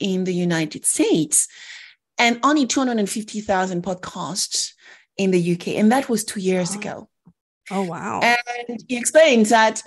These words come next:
Speaker 1: podcasting right now is the place you want to be because that is what people do every day, right? We listen to podcasts. We can listen to podcasts while we are going to work, on the train,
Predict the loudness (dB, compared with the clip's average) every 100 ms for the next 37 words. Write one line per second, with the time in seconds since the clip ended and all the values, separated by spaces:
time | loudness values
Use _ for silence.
0 | -10 -6 -6 0 2 4 2 4 4 2
1 | 2 2 2 0 -4 -4 0 0 0 -2
2 | -2 -2 -4 -4 -6 -8 -4 -4 -4 -4
3 | -2 -2 -2 -6 -8 -10 -6 -6 -6 _
4 | -14 -8 -6 0 2 4 4 4 4 2
5 | -2 -4 -6 -6 -6 -2 0 0 -2 -2
6 | -2 -2 -2 -8 -8 -12 -20 -14 -4 0
7 | 0 0 -4 -2 -4 -2 -4 -4 -6 -6
8 | -6 -8 -8 -8 -8 -4 2 4 4 0
9 | -10 -20 -20 _ -2 0 -2 -2 -2 -2